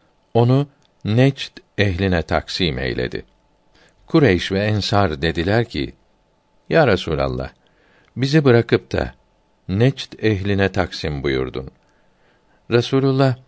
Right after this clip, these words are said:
sallallahu teâlâ aleyhi ve sellem buyurdu ki, "Bunu onun için onlara taksim ettim ki, ehli İslam ile ve Müslümanlar ile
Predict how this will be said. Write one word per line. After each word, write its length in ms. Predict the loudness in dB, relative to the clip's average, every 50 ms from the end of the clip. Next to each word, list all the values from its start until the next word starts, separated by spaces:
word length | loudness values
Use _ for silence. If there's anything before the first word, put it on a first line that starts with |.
| _ _ _ _ _ _ _ -18
sallallahu 720 | -10 -4 -2 0 2 2 2 2 4 2 2 2 0 -2
teâlâ 360 | -2 0 2 2 2 2 2 0
aleyhi 340 | 0 0 -2 -2 -2 -2
ve 100 | -2 -2
sellem 480 | -2 -2 -2 -2 0 0 0 -2 -2 -2
buyurdu 380 | -2 0 -2 -2 -2 -4 -4 -4
ki, 260 | -4 -6 -6 -6 -8 _ _ _ _ _ _ _ _ _ _ _ _ -8
"Bunu 460 | -2 0 2 4 4 4 4 2 -2 _ _ _ _ _ _ -2
onun 260 | 0 2 2 4 2
için 260 | 2 0 -2 -2 -2
onlara 420 | 0 0 0 0 0 2 2 2 0
taksim 500 | 0 -2 -6 -4 -4 -4 -4 -2 -2 -2
ettim 340 | -4 -4 _ -4 -4 -4 -4
ki, 320 | -2 -2 -2 -2 -2 -4 _ _ _ _ _ _ _ _ _ _ _ _ _ _ _ 2
ehli 300 | 2 2 4 4 2 0
İslam 540 | 0 -2 -4 -4 -2 0 2 2 2 2 0
ile 280 | 0 0 0 -2 -4 -8 _ _ _ _ _ _ _ _ -6
ve 140 | -2 0 0
Müslümanlar 680 | 2 2 0 -2 -2 -2 0 0 2 2 2 2 2 2
ile 320 | 2 2 2 2 0 0